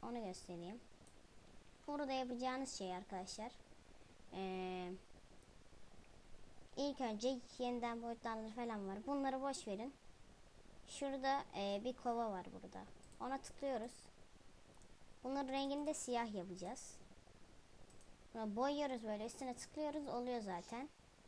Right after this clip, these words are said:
Sonra şuradaki şu düz bir şey var. Gördüğünüz gibi. Böyle çubuk gibi bir şey var. Onu beyaz renk yapacağız. Böyle birinci renkte tıklayın. Sonra beyaza basın.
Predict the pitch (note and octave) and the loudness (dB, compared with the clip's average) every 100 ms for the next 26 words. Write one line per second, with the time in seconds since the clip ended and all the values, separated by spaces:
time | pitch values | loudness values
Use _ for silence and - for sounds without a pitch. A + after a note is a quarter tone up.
0 | - - - - - C4+ D4 D4 D4 - | -16 -14 -14 -14 2 4 6 6 6 4
1 | C#4+ C#4+ C4 B3 C4+ C4+ - - - A#3 | 4 4 4 2 2 2 0 -6 -4 -2
2 | A3 B3 G#3+ - - - G3+ - G#3+ F3+ | 4 4 4 -2 -10 -6 -2 2 2 2
3 | F3 - - - G3 G3 F#3 G3 F3 F3+ | -2 -8 -14 -4 -2 -2 -4 -6 -8 -10
4 | - - - - - C3 F#3+ - G3+ F#3+ | -12 -18 -18 -12 -10 -8 -8 -6 -6 -6
5 | - G#3+ A3 - F#3 - - - - - | -6 -6 -4 -6 -6 -8 -14 -16 -16 -16
6 | - - - B3+ D4 D#4+ C#4 - - A#3+ | -18 -16 0 4 6 6 2 0 4 8
7 | B3+ A#3+ B3+ C4 A#3+ F#3+ F#3+ G#3+ C4+ - | 8 6 2 2 0 -2 0 -2 -2 -8
8 | - - - F3 E3 - - - A#3 A#3 | -12 -12 -6 -4 -4 -10 -10 -6 -2 0
9 | A3+ A3+ A3+ A3 - G3 G3 - - C4 | -2 -2 -2 -2 -2 -4 -6 -8 -2 0
10 | C4+ - A3+ A#3+ A3 - - A3 A3+ A3+ | 0 -2 -2 -2 -4 -6 0 0 0 -2
11 | A#3 G#3 - C#4 D#4 | -4 -6 -4 -4 -6